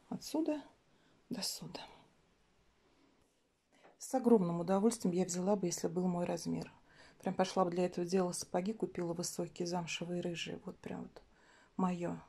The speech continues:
моё, моё. Губёшки такие же какие-нибудь, сапоги. Закрыла бы даже глаза на состав.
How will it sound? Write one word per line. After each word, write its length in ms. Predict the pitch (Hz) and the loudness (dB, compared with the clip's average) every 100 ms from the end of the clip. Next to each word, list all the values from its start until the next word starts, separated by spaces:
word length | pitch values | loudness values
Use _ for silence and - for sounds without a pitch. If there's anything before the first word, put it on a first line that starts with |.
| - - _ _ | -20 -20 _ _
моё, 360 | 180 175 180 208 | -6 -4 0 0
моё. 380 | 185 180 170 - - - - - - - _ - | 0 -2 -8 -10 -20 -20 -20 -20 -20 -20 _ -2
Губёшки 560 | 185 190 262 - - - - - - _ _ - | 0 2 2 0 -8 -16 -18 -20 -20 _ _ -4
такие 380 | 220 220 220 214 | -4 2 4 4
же 80 | |
какие-нибудь, 680 | 214 214 - 214 208 202 208 - - - - - | 2 -4 4 8 8 6 2 -8 -20 -20 -20 -10
сапоги. 640 | - 190 190 190 185 240 262 - - - - - - - | -4 -4 0 -2 2 2 2 -6 -18 -18 -18 -10 -8 -6
Закрыла 400 | 233 240 240 233 | 4 4 8 6
бы 120 | 202 208 | 8 8
даже 180 | 202 | 6
глаза 300 | 196 208 208 | 6 6 8
на 100 | 196 | 6
состав. 440 | 185 196 - 240 | 4 0 6 6